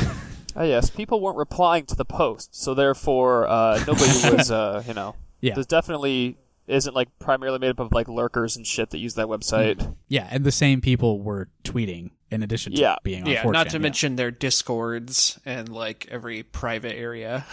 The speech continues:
Speaker 3: <laughs> where these people
Speaker 1: Yeah, that's,
Speaker 3: congregate.
Speaker 1: that's a good point. The four chan board is, like, public
Speaker 3: It's
Speaker 1: facing,
Speaker 3: the tip of the
Speaker 1: but
Speaker 3: iceberg.
Speaker 1: Mm-hmm. In twenty sixteen, the I D P's backup plan to the Microsoft reporting app had two components:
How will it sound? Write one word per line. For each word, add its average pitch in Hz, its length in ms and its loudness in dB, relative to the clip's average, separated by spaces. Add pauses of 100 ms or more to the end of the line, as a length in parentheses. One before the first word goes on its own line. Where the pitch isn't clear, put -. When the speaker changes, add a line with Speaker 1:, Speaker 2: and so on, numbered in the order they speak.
Speaker 3:
<laughs> - 180 -16
where 147 100 2
these 135 200 -2
people 143 100 4
Speaker 1:
Yeah, 143 100 8
that's, 127 160 4
Speaker 3:
congregate. 131 480 2
Speaker 1:
that's 139 220 2
a 131 40 0
good 113 160 2
point. - 500 -4
The 117 100 -2
four 143 220 4
chan 117 260 4
board 107 320 2
is, 104 200 -6
like, 95 280 -6 (180)
public 104 320 2
Speaker 3:
It's - 60 -12
Speaker 1:
facing, 101 400 -2
Speaker 3:
the 80 60 -8
tip - 180 -2
of 127 80 0
the 117 60 4
Speaker 1:
but 120 100 2
Speaker 3:
iceberg. 117 400 0
Speaker 1:
Mm-hmm. 101 520 -10 (600)
In 143 340 6
twenty 131 320 4
sixteen, 139 680 2 (280)
the 104 160 -2
I 117 160 2
D 127 140 6
P's 113 280 2
backup 131 400 0
plan 98 380 -6 (300)
to 131 140 2
the 113 80 0
Microsoft 117 520 0
reporting 92 400 -6
app 87 160 -8 (220)
had 101 300 -8
two 214 160 6
components: - 640 -8